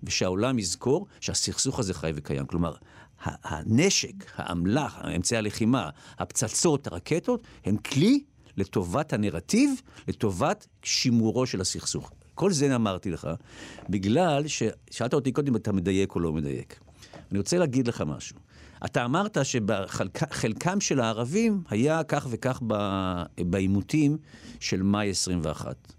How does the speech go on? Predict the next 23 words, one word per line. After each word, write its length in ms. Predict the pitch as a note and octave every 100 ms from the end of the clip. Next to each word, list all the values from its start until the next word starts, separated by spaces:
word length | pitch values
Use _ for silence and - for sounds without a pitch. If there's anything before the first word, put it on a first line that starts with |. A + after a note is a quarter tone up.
| - - - - - -
יש 220 | D3+ -
הקוראים 480 | C#3+ - G#2+ B2+ B2
להם 380 | G2 F2 D2+ C2+ - - A2+
אירועי 500 | A#2 G2+ - F#2+ E2+
מאי 260 | E2+ D#2+
עשרים, 400 | - - E2 D#2 -
עשרים 380 | E2 E2 - E2+ E2+
ואחת, 300 | D#2 - G#2+
יש 120 | C#3+
כאלה 200 | - D#3+
שקוראים 260 | - A#2
להם 100 | B2 A#2+
פרעות 460 | - F#2+ A#2+ C3 -
תשפ"א, 360 | F#2 - - C2 - - - - - - -
על 140 | F#2
מנת 560 | A2 C#3 G3 A3+ - - - - - _ - -
לעורר, 520 | B2 D#3+ G#3+ F#3+ F2+
להדהד 720 | F#2+ G#2 G#2 F#2+ A#2 G#3 F#3 - - - - -
את 120 | -
הזיכרון 440 | F#2 G2+ G#2+ G2
ההיסטורי 640 | G2 E2 - F#3 G3 G2+ -
של 480 | - - C3+ D#3 F3+ -
פרעות, 640 | D3 B2 - D3 G#2+ -